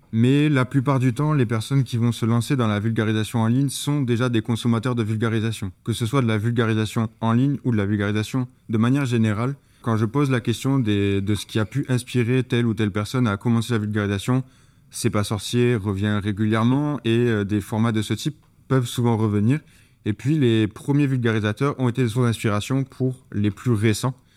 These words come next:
Ensuite, euh, au moment du début de la carrière, il y a deux choses qui jouent.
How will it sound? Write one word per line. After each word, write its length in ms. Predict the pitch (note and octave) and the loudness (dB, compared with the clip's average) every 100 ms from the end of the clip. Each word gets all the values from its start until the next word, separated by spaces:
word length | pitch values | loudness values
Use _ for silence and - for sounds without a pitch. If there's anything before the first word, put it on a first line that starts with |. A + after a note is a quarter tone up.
| _ - | _ -6
Ensuite, 600 | A#2 A#2 E3 F3+ - - - | -2 0 0 -4 -6 -10 -2
euh, 320 | A2 G#2+ G#2 - | 2 2 0 0
au 80 | A#2+ | 2
moment 300 | C3 D3 D#3 | 2 2 0
du 180 | A#2 | -2
début 360 | A2+ C3+ D3 D#3+ | 0 2 2 2
de 100 | B2 | 0
la 120 | A2+ | 0
carrière, 520 | G#2+ A2 B2+ D3+ D#3+ - | 0 0 2 2 -2 -6
il 120 | A#2 | -2
y 60 | A2 | 0
a 120 | A#2 | 0
deux 180 | G#2+ C#3+ | 2 0
choses 380 | B2+ D3 D3 - | 2 0 0 -2
qui 180 | - A2 | -4 -2
jouent. 240 | A#2 F3 | 0 -4